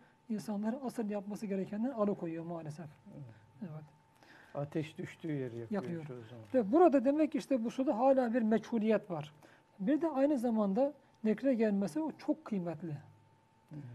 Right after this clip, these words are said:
Speaker 1: Çünkü hayat onunla mümkün. Yerde hayat onunla mümkün. İkincisi burada yine suyun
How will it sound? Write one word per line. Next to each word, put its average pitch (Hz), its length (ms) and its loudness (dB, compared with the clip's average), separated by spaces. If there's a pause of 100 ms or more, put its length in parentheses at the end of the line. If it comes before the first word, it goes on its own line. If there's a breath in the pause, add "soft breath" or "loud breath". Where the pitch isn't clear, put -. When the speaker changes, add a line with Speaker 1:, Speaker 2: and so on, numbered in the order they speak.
(140)
Speaker 1:
Çünkü 269 300 -4
hayat 220 440 2
onunla 226 360 2
mümkün. 156 340 -6 (1080 soft breath)
Yerde 208 380 2
hayat 233 400 2
onunla 214 380 2
mümkün. 156 340 -6 (680 soft breath)
İkincisi 294 640 4
burada 311 260 6
yine 302 280 6
suyun 247 380 4